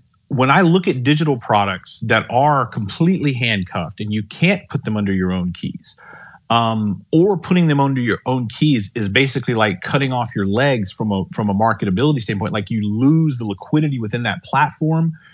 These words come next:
When I look at those things, to me, I, I don't participate in those ecosystems. And it's because it's, it's not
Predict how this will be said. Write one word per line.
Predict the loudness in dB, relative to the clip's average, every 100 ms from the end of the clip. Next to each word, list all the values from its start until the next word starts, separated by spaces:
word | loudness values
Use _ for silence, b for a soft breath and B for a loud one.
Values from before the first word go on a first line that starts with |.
| B B B 2
When | 4
I |
look | 6 4 2
at |
those | 0 -2 -2
things, | -4 -4 -6 B B -4
to | -2
me, | 2 2 2 0 -6 -2
I, | 0 0 4
I | 4
don't | 4
participate | 0 -2 -2 -2 -4 -2
in | -2
those | -4 -4
ecosystems. | -6 -8 -10 -10 -14 -14 -14 -4
And | -2
it's | 0
because | -2 2 2
it's, | 2 -2 -6 0
it's | 0 0 -4
not | -2 2 2 2